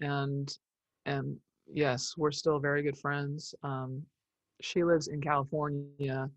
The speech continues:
and, you know, I'm here, here now, but, um, as far as, like, the whole span, like, friends that I have that I met early on, I actually just reconnected with a couple of,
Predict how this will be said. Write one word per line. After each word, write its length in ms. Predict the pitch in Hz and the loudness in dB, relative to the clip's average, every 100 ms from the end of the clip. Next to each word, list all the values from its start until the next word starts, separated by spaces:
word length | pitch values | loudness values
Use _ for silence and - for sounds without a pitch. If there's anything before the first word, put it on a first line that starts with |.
| _ _ _ _ _ - | _ _ _ _ _ -8
and, 460 | 151 139 135 131 - - _ - | -4 -2 -2 -4 -8 -16 _ -6
you 100 | 143 | -4
know, 240 | 127 - - | -2 -2 0
I'm 320 | 143 139 139 _ _ _ | 2 2 -2 _ _ _
here, 540 | - - 160 151 147 - | -14 -4 2 4 2 -2
here 300 | 147 190 170 | 0 2 4
now, 480 | 147 127 123 131 139 | 2 0 0 -2 -2
but, 280 | 147 131 - | 0 0 -2
um, 440 | 143 131 123 143 139 _ - - - _ _ _ _ _ _ | -4 -2 -4 -6 -10 _ -20 -20 -20 _ _ _ _ _ _
as 80 | - | 0
far 180 | 226 233 | 6 6
as, 100 | 214 | 8
like, 280 | 190 180 - _ | 6 4 -4 _
the 340 | - 151 151 143 | -10 0 4 4
whole 460 | 139 180 190 196 | 2 4 6 6
span, 480 | 196 - 175 185 196 | 4 0 0 2 2
like, 200 | 175 147 | 0 -2
friends 360 | - 160 165 160 | 0 2 2 4
that 100 | 156 | 4
I 100 | 156 | 4
have 540 | 165 151 151 147 156 - - _ _ _ _ - | 4 2 2 0 -4 -12 -20 _ _ _ _ 2
that 100 | 147 | 2
I 80 | |
met 220 | 147 147 - | 2 0 0
early 300 | 147 151 143 | 2 2 2
on, 360 | 143 143 156 - | 0 0 -2 2
I 60 | 202 | 4
actually 360 | 269 - 302 | 6 6 6
just 260 | 185 185 - | 8 6 6
reconnected 800 | 180 180 170 156 - 147 139 139 - _ _ _ _ - | 2 2 0 0 2 2 2 -2 -12 _ _ _ _ -4
with 160 | 156 | 0
a 60 | 151 | 0
couple 420 | - 151 147 143 | 0 0 2 2
of, 340 | 135 139 - | 0 -4 -12